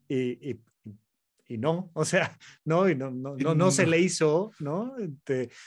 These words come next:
Speaker 1: pero
Speaker 2: Claro.
Speaker 1: esas cosas que dices, "Ay, yo quiero, aunque sea tal cosa", y tú trabajaste ya en Rey León y
Speaker 2: Sí, fue un
Speaker 1: y en
Speaker 2: chiripazo,
Speaker 1: Billy.
Speaker 2: ¿no? Pero,
Speaker 1: Ajá.
Speaker 2: este, esas obras son, son como esas cosas que después también pasa así de, bueno, yo ahora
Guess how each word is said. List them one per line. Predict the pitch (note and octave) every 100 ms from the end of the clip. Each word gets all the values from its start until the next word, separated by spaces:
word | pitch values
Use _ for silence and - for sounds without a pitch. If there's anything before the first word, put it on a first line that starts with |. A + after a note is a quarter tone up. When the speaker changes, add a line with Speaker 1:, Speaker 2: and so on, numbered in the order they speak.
| -
Speaker 1:
pero | G3 F#3
Speaker 2:
Claro. |
Speaker 1:
esas | G3+ -
cosas | B3 A#3
que | G#3+
dices, | G3+ G3 G3+ - -
"Ay, | G#3 A#3
yo | F3 B3+ B3 _
quiero, | - C#4 C4+ C#4 C#4 C4 -
aunque | F3 E3+ F3+
sea | E3+ A3+ A#3+ A#3+ B3 B3 - _ _ _
tal | - G#3 G#3
cosa", | G#3+ G3 E3 D#3
y | A#2
tú | E3+ E3+
trabajaste | A3 F3+ E3 D#3+ C3+
ya | C3+
en | C3 B2
Rey | C3+ C#3+
León | D3+ D3+ D#3+
y | B2 G2+ G2 - _ _
Speaker 2:
Sí, | - G3 A#3+ D3
fue | C#3 E3
un | F#3
Speaker 1:
y | C3
en | A#2+
Speaker 2:
chiripazo, | D3+ E3 F3 D#3+ C#3+ B2+ C3+
Speaker 1:
Billy. |
Speaker 2:
¿no? | A2 A2 F3 G3
Pero, | A#2 A2 G#2+ G#2+
Speaker 1:
Ajá. | A#2+ A2 A#2+ A#2
Speaker 2:
este, | - C#3+
esas | D3 D#3 F3
obras | D#3 D#3 D3+
son, | - D3 C#3+ C3+ -
son | - C#3+
como | D#3+ D#3
esas | C#3+ D3 -
cosas | C#3 C3 D3 C#3 - _ - - _
que | E3
después | D#3 D#3+ - F3+ -
también | G3+ F3+ F3 E3+
pasa | D#3+ D#3+
así | F3 E3+
de, | E3
bueno, | D#3 F3
yo | F3 F3+
ahora | G#3+